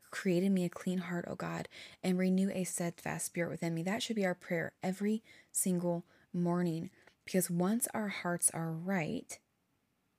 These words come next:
then our home becomes right. The tidiness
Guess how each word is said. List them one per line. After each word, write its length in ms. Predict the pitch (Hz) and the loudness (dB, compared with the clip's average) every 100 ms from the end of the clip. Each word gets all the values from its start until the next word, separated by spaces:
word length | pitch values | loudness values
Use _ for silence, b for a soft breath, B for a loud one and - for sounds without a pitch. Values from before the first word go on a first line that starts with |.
| _ _ | _ _
then 160 | 175 175 | 0 0
our 200 | 185 196 | 0 -4
home 580 | - - 247 208 165 - - | -6 -2 4 4 2 -4 -6
becomes 640 | 170 - - 147 123 - - | -6 -4 -6 -6 -4 -6 -6
right. 480 | 165 - - - - _ b b b b b b b - | -8 -6 -8 -10 -16 _ b b b b b b b -12
The 60 | |
tidiness 760 | - - 202 208 180 160 - | -6 -2 0 2 2 0 -4